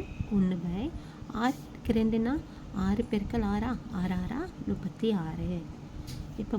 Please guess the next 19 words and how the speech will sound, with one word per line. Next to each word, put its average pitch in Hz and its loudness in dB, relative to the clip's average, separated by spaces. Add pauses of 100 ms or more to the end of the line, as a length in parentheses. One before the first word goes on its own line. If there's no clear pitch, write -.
மறுபடியும் 175 0
ஒண்ணு 180 2
by 175 0 (140)
ஆறு 170 -2
போடுங்க. 170 -2 (540)
இந்த 202 2
வகுத்தலை 185 0
பெருக்கலா 185 0
மாத்தி 165 -2 (120)
பின்னாடி 214 4
இருக்க 202 -4
நம்ம 208 2 (100)
தலைகீழா 208 4
போட்டுக்கலாமா? 202 0 (260)
ஒண்ணு 202 8
by 214 4
ஆறுனா 226 0 (140)
முப்பத்தி - 0 (140)
ஆறு 175 0